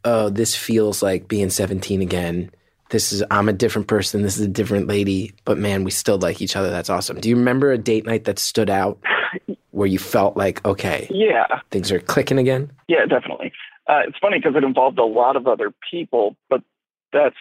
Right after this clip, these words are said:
Speaker 2: what it feels like to be seventeen again. It, it, it,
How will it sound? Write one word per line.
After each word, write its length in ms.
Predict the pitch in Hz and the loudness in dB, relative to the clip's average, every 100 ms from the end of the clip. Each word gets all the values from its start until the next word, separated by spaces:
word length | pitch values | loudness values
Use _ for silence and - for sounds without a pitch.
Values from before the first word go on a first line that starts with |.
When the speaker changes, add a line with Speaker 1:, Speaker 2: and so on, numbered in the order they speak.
| - | -6
Speaker 2:
what 180 | 139 135 | 0 0
it 80 | - | 0
feels 240 | 156 131 | 0 0
like 140 | 117 110 | -2 -8
to 60 | - | -6
be 140 | 123 - | -6 0
seventeen 480 | 127 101 156 151 | 0 0 0 0
again. 260 | 110 131 123 - - - 180 | 2 0 -2 -6 -16 -4 -2
It, 100 | - | 0
it, 280 | - 165 - - | 0 0 -2 -2
it, 140 | 160 | -2